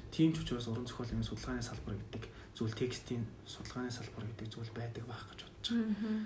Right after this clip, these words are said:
Speaker 2: Энэ номын бас нэг зорилго нь тийм байсан багт гэж харсан, тий. Тэгээд
Speaker 1: Тийм.
Speaker 2: ер нь энэ салмаар өөртөө ч гэдэг юм уу, Умберто Эко, за, мэдээж бас Орхон Памук орох байх.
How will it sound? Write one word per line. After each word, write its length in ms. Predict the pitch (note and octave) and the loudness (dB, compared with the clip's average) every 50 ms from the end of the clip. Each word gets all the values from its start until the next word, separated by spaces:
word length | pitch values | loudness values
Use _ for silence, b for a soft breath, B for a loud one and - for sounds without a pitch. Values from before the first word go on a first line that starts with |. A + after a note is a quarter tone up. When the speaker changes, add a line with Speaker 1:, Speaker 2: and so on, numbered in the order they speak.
| B B B - - - | B B B -14 -6 2
Speaker 2:
Энэ 240 | A3+ A#3+ C4 C#4+ D4 | 6 8 10 12 12
номын 480 | C4 A3+ A3 G#3 G3+ G3 G3 G3 G3 G3 - - - | 10 10 10 10 8 8 8 6 4 4 0 -4 -6
бас 240 | - F3+ E3 - G#3 | -6 -6 -4 -2 0
нэг 160 | G3+ G3+ G3 | 0 0 0
зорилго 400 | - F3+ F#3+ F#3 - - - G3+ | 0 -2 -2 -2 -4 -6 -4 -4
нь 160 | F#3+ F#3+ G3+ | -2 -2 0
тийм 180 | G3+ G#3 G3+ G3 F#3+ | 2 2 2 2 2
байсан 400 | F#3 F3+ F3 F3 - G3+ F#3 F3+ | 0 0 0 -2 -4 -4 -4 -4
багт 320 | F3 F3 E3+ - - - - - - - | -4 -4 -6 -8 -8 -10 -10 -10 -6 -6
гэж 140 | - - - - - | -6 -6 -8 -8 -6
харсан, 480 | G3 F#3+ F3+ - - - G#3 G3 G3 G3 G3+ | -4 -4 -4 -6 -4 -2 0 0 0 0 2
тий. 180 | G#3 G#3 G#3+ A3+ A3+ B B B B B B B - | 2 2 2 0 -2 B B B B B B B -10
Тэгээд 440 | - - - G3+ G3 G3 G3+ G#2+ A2 | -6 0 4 6 8 8 8 6 4
Speaker 1:
Тийм. 400 | - - - - - F#3+ G3 G3 | 0 -2 -2 0 2 4 4 6
Speaker 2:
ер 80 | G#3 A3 | 6 8
нь 140 | B3 C4 B3+ | 8 8 8
энэ 140 | A#3+ A#3 A3+ | 8 6 4
салмаар 420 | A3 G#3+ G#3 - A3+ B3 C4 B3+ A#3+ A3+ | 2 0 2 4 4 6 6 6 6 4
өөртөө 300 | A3+ - - - A3 G#3+ | 2 0 -2 -2 -2 -2
ч 160 | - - G3+ | 0 -2 -2
гэдэг 160 | G3 - G3 | 0 0 2
юм 80 | F#3+ G3 | 2 2
уу, 100 | G3 F#3+ F#3+ | 4 4 2
Умберто 480 | F#3+ F#3+ G3 G#3+ A3+ A3+ - - - G#3 G3 | 2 2 2 2 2 2 0 0 0 0 0
Эко, 420 | F#3+ G3 F#3+ - - - F#3+ F#3 F#3 F#3 B B B B B B B B B B B B - - | 0 -2 -4 -4 -4 -2 -2 -2 -2 -4 B B B B B B B B B B B B -10 -6
за, 80 | - G3+ | -2 0
мэдээж 380 | F3+ F3+ G3 F#3+ - G3 G3 - | 2 2 2 2 2 0 0 0
бас 140 | G3 - - | -2 -4 -4
Орхон 340 | F#3 - - - G#3 G#3+ G#3+ | -4 -4 -2 2 4 4 4
Памук 380 | G3+ G3 F3+ F3+ F#3 F#3+ F#3+ - | 4 2 0 -2 -2 -2 -2 -4
орох 200 | F#3 F#3 - - | -4 -6 -4 -4
байх. 180 | - - F3+ - | -6 -6 -6 -6